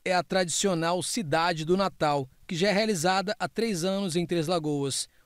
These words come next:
Uma estrutura natalina é montada com vários personagens de desenhos. A Cidade do Natal é realizada na esplanada da N O B,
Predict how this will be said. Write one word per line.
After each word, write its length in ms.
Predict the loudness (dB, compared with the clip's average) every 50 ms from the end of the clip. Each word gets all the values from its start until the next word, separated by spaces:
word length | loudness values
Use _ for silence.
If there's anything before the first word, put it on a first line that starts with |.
| _ -10 -6
Uma 100 | -6 -6
estrutura 480 | -4 -2 -2 -2 0 0 0 0 2
natalina 580 | 0 0 0 0 0 0 2 0 0 -2 -2 -4 -4
é 100 | -4 -2
montada 640 | -2 0 -2 -2 -2 -2 -2 0 0 0 -2 -4
com 200 | -4 -2 -4 -4
vários 480 | -2 0 2 2 2 2 2 0 -2 -4
personagens 760 | -4 -4 -4 -2 -2 -2 -2 -2 -2 -2 -2 -2 -2 -4 -4
de 100 | -4 -4
desenhos. 680 | -2 -2 -2 0 -2 -2 -2 -2 -2 -4 -4 -6 -10 -12 _ _ -20 _ _ _ _ _ _
A 100 | -8 -6
Cidade 360 | -4 -4 0 0 0 0 0
do 120 | -2 -2 0
Natal 440 | 0 0 0 0 0 0 0 0 -4 _ -10
é 80 | -6 -4
realizada 520 | -2 -2 -2 -2 0 0 0 0 0 -2
na 80 | -4 -6
esplanada 640 | -6 -6 -6 -4 -4 -2 -2 -2 -2 -2 -2 -4
da 160 | -4 -4 -2 -2
N 160 | -2 -2 -2 -2
O 40 |
B, 300 | -2 0 0 0 0 -2